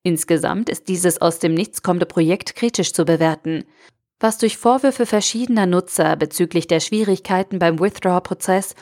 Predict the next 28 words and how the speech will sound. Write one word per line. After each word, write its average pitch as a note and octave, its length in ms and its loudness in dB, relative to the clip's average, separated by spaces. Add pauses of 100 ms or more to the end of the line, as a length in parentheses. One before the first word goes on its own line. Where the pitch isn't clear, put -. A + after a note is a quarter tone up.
(160)
und G3+ 120 -2
dem G3 100 -2
Verdacht G#3+ 480 0
auf - 200 -2
einem D#3+ 220 -2
Scam F3 340 0
bestätigt F#3+ 560 0
wird. - 420 -4 (680)
Wer F3+ 140 4
sich D#3 200 -2
dennoch A#3+ 300 2
für F#3 140 0
das E3 160 -2
Projekt F3+ 340 -2
interessiert, G3+ 640 -2 (360)
sei A3 220 2
wie A3 100 2
immer C4+ 340 0
auf A3+ 120 -4
die G#3 160 0
Webseite, G3+ 760 0
das - 220 -8
White F3 260 2
Paper F3+ 440 0
und F3+ 160 -4
die F3 80 -2
Telegram-Gruppe E3+ 760 -2
verwiesen. D#3+ 560 -2